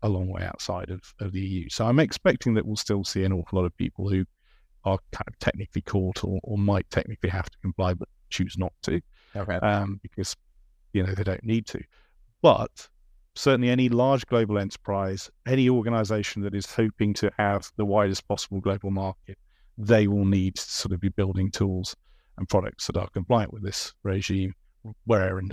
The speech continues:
Speaker 1: wherever in the world they happen to be.
Speaker 2: Okay. That's very interesting. Hey, it's been incredible to have you on the show today. As we wrap up, I would love to get maybe one piece of advice from you that you feel like you could give to,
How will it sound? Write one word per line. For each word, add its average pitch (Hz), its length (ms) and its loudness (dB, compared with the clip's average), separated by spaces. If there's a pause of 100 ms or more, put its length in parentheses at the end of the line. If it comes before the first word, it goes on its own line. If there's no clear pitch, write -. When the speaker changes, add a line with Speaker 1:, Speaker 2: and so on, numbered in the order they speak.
Speaker 1:
wherever 110 420 4
in 92 80 -2
the 90 80 -4
world 95 240 -4
they 95 100 -4
happen - 340 -10
to - 160 -14
be. - 180 -12 (640)
Speaker 2:
Okay. 107 220 2 (560)
That's 101 180 0
very 92 260 2
interesting. 95 540 -2 (300)
Hey, 175 420 2 (200)
it's 175 160 0
been 202 180 2
incredible 151 560 0
to 147 100 -6
have 123 200 2
you 123 120 2
on 120 80 2
the 120 60 -2
show 110 180 0
today. 113 260 0
As 120 180 -2
we 127 140 0
wrap 127 400 2
up, 113 240 4 (240)
I 127 100 2
would 135 140 0 (200)
love 175 240 6
to 190 100 -4
get 135 280 2
maybe 143 220 0
one 131 320 -2
piece - 300 -2
of 160 80 0
advice 101 580 2
from 101 200 2
you 92 180 2
that 90 80 2
you 101 60 0
feel 117 160 2
like 110 120 4
you 113 100 2
could 107 220 -2
give 107 340 2
to, 101 300 0